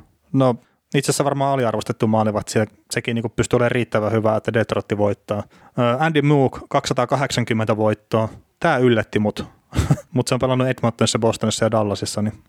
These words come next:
ei kai siinä. Ja sitten Jack West Plant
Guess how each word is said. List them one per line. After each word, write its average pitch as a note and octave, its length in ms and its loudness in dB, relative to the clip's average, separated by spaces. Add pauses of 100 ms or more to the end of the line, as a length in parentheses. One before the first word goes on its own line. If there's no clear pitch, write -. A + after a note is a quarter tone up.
(360)
ei A2+ 120 2
kai A#2+ 160 0
siinä. G#2 220 2 (560)
Ja C3+ 260 2
sitten C#3 340 -2 (420)
Jack - 180 -2
West C3 220 2
Plant B2 420 0